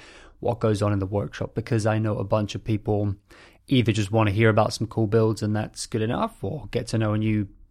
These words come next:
guitar builder. That, that's, that's great in itself. And I know a lot of you also, if you're into building yourselves, modding yourselves, or just purely curious, like to follow along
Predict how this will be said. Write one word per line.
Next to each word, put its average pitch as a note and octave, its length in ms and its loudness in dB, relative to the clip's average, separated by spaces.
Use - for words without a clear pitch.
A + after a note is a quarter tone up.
guitar G2+ 320 0
builder. A2 400 -4
That, A2 300 -4
that's, - 420 -8
that's - 240 -6
great A#2 280 2
in A#2 100 0
itself. A#2 340 0
And C3 120 8
I B2+ 60 8
know C3 160 6
a - 20 6
lot C3 160 4
of A2+ 100 -4
you C3 140 -2
also, B2+ 640 -2
if - 240 -6
you're A2+ 120 -2
into G#2+ 220 -4
building G#2+ 260 -2
yourselves, B2+ 520 -2
modding A#2+ 400 0
yourselves, A#2 520 -2
or A#2 200 0
just A2+ 260 -6
purely A2 380 0
curious, G#2+ 680 -4
like G#2 440 0
to G#2+ 140 -6
follow A2+ 560 2
along A#2 540 2